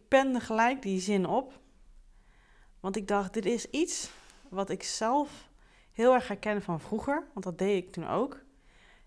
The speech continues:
En ik denk dat er heel veel mensen zijn die dit bewust of onbewust absoluut ook doen. En vooral, vooral juist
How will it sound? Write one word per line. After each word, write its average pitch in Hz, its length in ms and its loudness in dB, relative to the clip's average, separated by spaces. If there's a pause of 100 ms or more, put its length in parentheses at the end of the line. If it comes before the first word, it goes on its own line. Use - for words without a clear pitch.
(100)
En 254 380 -2
ik 220 200 -6
denk 269 360 0 (220)
dat 190 200 -4
er - 100 -16
heel 175 460 4
veel 240 160 -4
mensen 202 320 -2
zijn 165 380 -8 (360)
die 185 120 -2
dit 180 280 -2
bewust 175 380 0
of 202 100 -6
onbewust 180 640 -2 (480)
absoluut 233 840 2
ook 208 240 2
doen. 160 340 -6 (840)
En 190 120 -2
vooral, 254 800 6 (280)
vooral 214 840 8
juist 170 480 -4